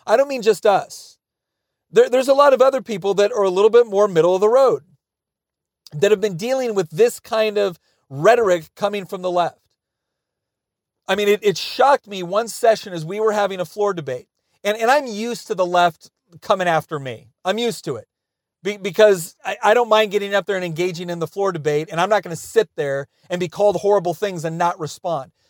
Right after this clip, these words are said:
But I've got some friends in the General Assembly, and, and their, their method is a little bit different than mine. They're not as confrontational as I am.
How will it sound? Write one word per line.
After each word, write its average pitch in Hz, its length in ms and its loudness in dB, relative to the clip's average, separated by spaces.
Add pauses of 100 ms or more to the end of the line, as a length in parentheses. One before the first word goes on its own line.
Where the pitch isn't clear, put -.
(200)
But 247 80 4
I've 277 140 8
got 285 160 6
some 247 160 -8
friends 240 280 -4
in 233 80 -6
the 220 80 -6
General 180 300 -2
Assembly, 151 560 -6 (840)
and, 214 200 2
and 214 180 0
their, 254 300 0
their 208 220 4
method 185 600 -2
is 202 180 -4
a 214 40 -2
little 214 180 4
bit 220 140 -6
different 254 300 -2
than 175 120 -6
mine. 127 200 -6
They're 165 120 -2
not 185 300 -2
as 214 120 -4
confrontational 196 840 -6
as 135 120 -6
I 123 140 -8
am. 110 160 -18